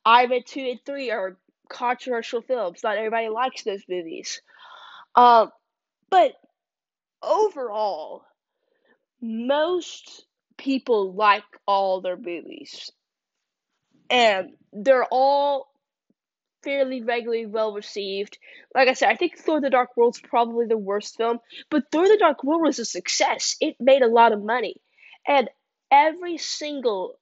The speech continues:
Marvel Cinematic Universe has made a lot of money. Now,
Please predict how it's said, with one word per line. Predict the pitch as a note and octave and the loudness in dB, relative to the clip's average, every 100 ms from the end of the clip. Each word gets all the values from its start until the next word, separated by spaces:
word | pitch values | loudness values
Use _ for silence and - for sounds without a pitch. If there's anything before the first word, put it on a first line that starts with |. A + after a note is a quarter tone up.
| - | -14
Marvel | G3+ A#3+ A#3 | -2 -2 -2
Cinematic | - A3+ G#3+ G#3 | -8 -6 -6 -6
Universe | F#3 F3+ E3 F3+ - | -8 -10 -10 -10 -10
has | G#3+ - | -4 2
made | G#3 | 4
a | |
lot | F#3 F3+ | 4 2
of | |
money. | F3 F3+ - - C#4 | -4 -8 -8 -12 -4
Now, | - | 2